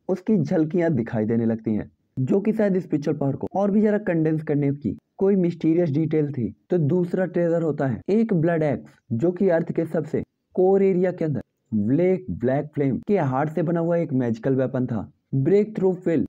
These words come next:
जो फ़ोर स्टार से फ़ाइव स्टार पर पहुंचने के लिए हेल्प करती थी। हालांकि अगर वो इस पिल के कारण ब्रेक थ्रू करते हैं तो इसका एक साइड इफेक्ट भी था कि वो हेवन अर्थ की जो एनर्जी है उसकी रिफाइनमेंट की पावर को वीक कर लेंगे, जिसके कारण फ्यूचर में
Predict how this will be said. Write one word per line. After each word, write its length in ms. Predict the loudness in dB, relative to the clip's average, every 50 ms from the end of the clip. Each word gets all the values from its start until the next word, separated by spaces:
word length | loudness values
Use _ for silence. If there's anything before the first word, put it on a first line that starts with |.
| _ -4
जो 180 | -2 0 0 0
फ़ोर 320 | 0 0 0 0 2 0
स्टार 240 | 0 -2 -2 -2 -2
से 220 | -2 -2 -4 -6 -6 -10 _ _ _ _ _ -6
फ़ाइव 240 | -4 -2 0 0 0
स्टार 260 | 0 0 0 -2 0
पर 120 | 0 -2 -4
पहुंचने 460 | -2 -2 -2 -2 0 0 -2 -2 -2
के 80 | -2
लिए 160 | -2 -2 -2 -6 -8 _
हेल्प 280 | -2 0 0 0 0 0
करती 320 | -2 -4 -2 -2 -2 -2
थी। 320 | -2 -2 -4 -4 -4 -8 _ _ _ _ _ -4
हालांकि 320 | 0 2 2 2 2 2
अगर 160 | 2 2 2 2
वो 140 | 2 2
इस 120 | 2 0 0
पिल 220 | 0 0 0 2
के 140 | 2 0 -2
कारण 240 | -2 -2 -2 -2 -2 -2 -2
ब्रेक 300 | 0 2 2 0 0 0
थ्रू 120 | -2 -2
करते 260 | 0 0 -2 -2 -2
हैं 60 | -2 -2
तो 80 | -2
इसका 220 | -4 -4 -2 -4 -4
एक 120 | -4 -2
साइड 220 | -2 -2 -2 0
इफेक्ट 300 | 0 -2 -2 -2 -2 -2
भी 100 | -2 -2
था 220 | -2 -2 -6 -8 -8 _ _ _ _ _ _ -2
कि 60 | 0
वो 100 | 0 2
हेवन 320 | 2 0 0 0 0 0
अर्थ 200 | 0 0 -2 -2
की 340 | -4 -2 -4 -4 -4 -4 -12 _ _ _ _ _ _ _ _ -2
जो 140 | 0 2 2
एनर्जी 320 | 2 2 2 0 2 2
है 60 | 2 0
उसकी 200 | 0 0 0 0
रिफाइनमेंट 500 | 0 0 0 0 0 0 0 -2 -2 -2
की 140 | -2 -4
पावर 320 | -2 -2 -2 -2 -2 -2 -2
को 140 | -4 -4 -6 -8 _ _ _ -4
वीक 420 | -2 0 0 2 2 2 2 0 -2
कर 200 | -2 0 0 0
लेंगे, 300 | 0 0 0 0 0 0
जिसके 360 | 2 0 0 0 0 -2 -2
कारण 180 | 0 0 -2
फ्यूचर 280 | -2 -2 -2 -2 0 0
में 180 | 0 -2 -2